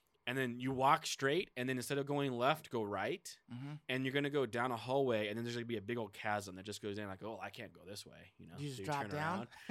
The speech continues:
Speaker 1: No, but there's
Speaker 2: <laughs>
Speaker 1: actually a route. If you, if you go down, and when you hit that chasm, turn right. There's some barrels you can actually break. Roll
Speaker 2: Okay.
Speaker 1: through those.
Speaker 2: Yeah.
Speaker 1: And then, then there's, like, a pathway you could fall down onto, and you can see you can fall, fall, fall.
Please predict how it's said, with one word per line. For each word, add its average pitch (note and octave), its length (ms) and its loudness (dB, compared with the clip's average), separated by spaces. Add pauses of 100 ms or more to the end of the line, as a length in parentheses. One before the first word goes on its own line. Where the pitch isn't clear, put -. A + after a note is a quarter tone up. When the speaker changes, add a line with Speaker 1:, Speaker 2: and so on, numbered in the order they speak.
(100)
Speaker 1:
No, A3 180 10 (100)
but B2+ 80 0
there's C3+ 160 4
Speaker 2:
<laughs> - 0 -
Speaker 1:
actually C#3+ 420 2
a A2 80 2
route. A2 360 2 (260)
If G#2 120 -10
you, A2+ 80 -6 (240)
if A2 160 -6
you A2+ 80 -4
go A#2+ 280 2
down, D#3+ 260 2
and C#3 60 -2
when A#2+ 100 -2
you A2+ 60 -4
hit C3 140 -6
that C3 200 -6
chasm, A2 520 -6 (400)
turn C#3 260 -2
right. A#2 400 2 (380)
There's A2 160 -2
some G#2 160 -6
barrels A#2+ 360 2
you G#2+ 60 -8
can G#2+ 80 -4
actually G#2 280 -6
break. F#2+ 420 -8
Roll A2 220 0
Speaker 2:
Okay. A#2 180 -8
Speaker 1:
through A#2+ 160 0
those. F#2+ 540 -8
Speaker 2:
Yeah. B2 220 -6 (180)
Speaker 1:
And A#2+ 140 -2
then, G#2+ 240 -2 (280)
then C3 200 4
there's, B2+ 180 4
like, G#2+ 120 0
a G2 60 -4
pathway F#2 680 -2
you A2+ 80 -14
could G2+ 160 -10
fall G2 260 0
down A2 340 0
onto, B2+ 340 -4
and A2 100 -2
you G#2+ 60 -6
can G2+ 140 -8
see A#2 140 -8
you G#2+ 60 -10
can G2 100 -10
fall, F#2+ 240 -6
fall, F2+ 260 -12
fall. F#2 340 -6